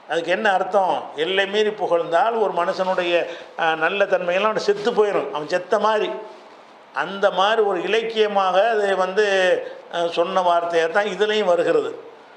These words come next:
அதே மாதிரி வந்து, இப்ப சொன்னவங்கள எல்லை மீறி புகழ்ந்ததை கேட்டாருன்னு, அப்ப கூட என்ன சொன்னாங்கன்னா,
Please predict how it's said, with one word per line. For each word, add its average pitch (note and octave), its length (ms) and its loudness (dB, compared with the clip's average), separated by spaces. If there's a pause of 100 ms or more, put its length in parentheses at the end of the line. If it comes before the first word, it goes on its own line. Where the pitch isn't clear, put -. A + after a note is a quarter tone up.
(300)
அதே G3 300 -2
மாதிரி G3+ 280 2
வந்து, E3+ 600 0
இப்ப F#3 600 0
சொன்னவங்கள F3 460 0
எல்லை F3+ 280 0
மீறி F3+ 180 -4
புகழ்ந்ததை E3 580 0
கேட்டாருன்னு, D#3 680 0 (380)
அப்ப E3 240 -2
கூட G#3+ 160 2
என்ன F#3 140 -2
சொன்னாங்கன்னா, D#3+ 800 0